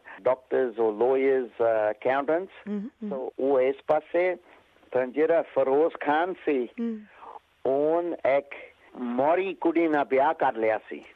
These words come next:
Speaker 2: ਅੱਛਾ।
Speaker 1: ਤਾਂ ਉਹ ਜਿਹੜੀ ਮੌਰੀ ਕੁੜੀ ਸੀ, ਉਹਦੇ ਕੋਲ ਬਹੁਤ ਫਾਰੈਸਟਰੀ ਸੀਗੀ,
Speaker 2: ਹੂੰ।
Speaker 1: ਉਹ, ਉਹਦੀ ਫੈਮਿਲੀ ਦੇ ਨਾਲ।
Speaker 2: ਹੂੰ।
Speaker 1: So he became a very wealthy man।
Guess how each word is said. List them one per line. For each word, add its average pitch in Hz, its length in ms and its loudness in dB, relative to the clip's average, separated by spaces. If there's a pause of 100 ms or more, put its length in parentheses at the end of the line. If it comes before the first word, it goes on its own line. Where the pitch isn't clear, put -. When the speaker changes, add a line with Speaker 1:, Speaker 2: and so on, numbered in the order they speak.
Speaker 2:
ਅੱਛਾ। 185 440 -10 (640)
Speaker 1:
ਤਾਂ 127 400 0 (360)
ਉਹ 139 140 2
ਜਿਹੜੀ 156 300 0
ਮੌਰੀ 147 440 0
ਕੁੜੀ 147 340 -2 (120)
ਸੀ, 156 240 0 (140)
ਉਹਦੇ 151 280 2
ਕੋਲ 151 560 -2
ਬਹੁਤ 135 920 0 (440)
ਫਾਰੈਸਟਰੀ 160 580 2
ਸੀਗੀ, 135 460 -2 (240)
Speaker 2:
ਹੂੰ। 214 220 -6
Speaker 1:
ਉਹ, 139 180 -2
ਉਹਦੀ 143 340 2
ਫੈਮਿਲੀ 117 500 -2
ਦੇ 110 160 0
ਨਾਲ। 104 280 -2 (180)
Speaker 2:
ਹੂੰ। 202 100 -8 (340)
Speaker 1:
So 151 300 0 (200)
he 151 140 2
became 151 640 0
a - 20 -6
very 160 340 0
wealthy 151 500 0
man। 127 340 -2